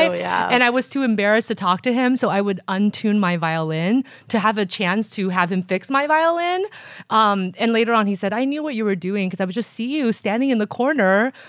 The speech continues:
Speaker 1: messing up your own violin, and then all of a sudden you would come and be like, 'Oh no, please fix this.'" And so I obviously didn't know what I was doing. So socially,
Speaker 2: Not
Speaker 1: I
Speaker 2: very
Speaker 1: felt like
Speaker 2: slick.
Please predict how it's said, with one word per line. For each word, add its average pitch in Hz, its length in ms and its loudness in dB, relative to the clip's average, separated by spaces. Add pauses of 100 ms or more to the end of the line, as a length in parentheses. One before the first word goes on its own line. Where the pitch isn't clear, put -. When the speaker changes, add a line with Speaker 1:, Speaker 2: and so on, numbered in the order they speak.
(140)
Speaker 1:
messing 254 400 2
up 247 140 2
your 226 120 0
own 226 120 4
violin, 220 440 4
and 254 100 4
then 226 160 4
all 208 160 2
of 220 60 -2
a - 20 -10
sudden 226 160 2
you 220 80 4
would 208 80 -2
come 247 220 4
and 233 100 2
be 233 80 2
like, 226 160 2
'Oh 349 120 4
no, 359 320 4
please 277 300 -6
fix - 300 -4
this.'" 180 200 4
And 180 160 2
so 180 180 4
I 170 160 0
obviously 160 440 -4
didn't 160 200 -8
know 160 120 -8
what 151 120 -6
I 143 60 -4
was 147 200 -6
doing. 147 260 -2
So 196 140 0
socially, 262 400 2
Speaker 2:
Not 170 100 6
Speaker 1:
I 170 60 4
Speaker 2:
very 165 80 -2
Speaker 1:
felt 160 120 2
like 160 200 0
Speaker 2:
slick. - 140 -10